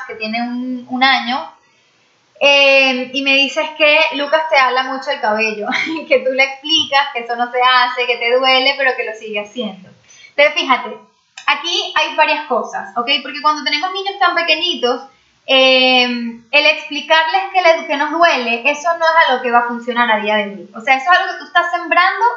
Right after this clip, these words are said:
para el futuro, para que él entienda con el tiempo, cuando ya a nivel cognitivo sea capaz, que entienda de que sus acciones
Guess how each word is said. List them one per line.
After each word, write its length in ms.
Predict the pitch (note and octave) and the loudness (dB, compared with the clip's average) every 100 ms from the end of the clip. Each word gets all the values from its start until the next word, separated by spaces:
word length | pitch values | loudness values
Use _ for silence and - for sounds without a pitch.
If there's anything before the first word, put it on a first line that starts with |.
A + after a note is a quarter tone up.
| - | 2
para 200 | C#4 B3 | 2 4
el 100 | B3 | -2
futuro, 500 | B3+ A#3 C#4 D4+ D#4+ D#4 - - _ _ | -6 -6 -2 2 4 2 2 -10 _ _
para 260 | D4+ D4 D4 | 0 2 2
que 100 | C#4 | 0
él 120 | D4 E4 | -2 -4
entienda 460 | E4+ F4 F4 F4 F#4 G4 - | 2 2 2 2 2 0 -2
con 160 | C#4+ C4 | 0 2
el 200 | B3+ B3+ | 0 0
tiempo, 560 | C#4+ F4+ E4 C4 D#4 | 4 4 4 0 -2
cuando 200 | D#4 B3 A#3+ | 0 0 2
ya 320 | A#3+ A#3+ C#4 | 4 4 4
a 160 | D4+ D#4+ | 0 -2
nivel 160 | C#4 C4+ | -4 -4
cognitivo 480 | D#4 D4 D4 C4+ C#4+ | -4 -6 -8 -6 0
sea 200 | D4 C#4+ | 0 2
capaz, 400 | D4 C#4+ B3+ C4 - - _ | 2 4 4 2 -4 -18 _
que 80 | C4+ | -2
entienda 540 | C4 D#4 D#4+ D#4+ D4 | 0 2 2 2 2
de 80 | C4 | 2
que 80 | B3+ | 0
sus 180 | B3 B3 | -2 -2
acciones 400 | A#3+ D4 D#4+ | -2 -2 -2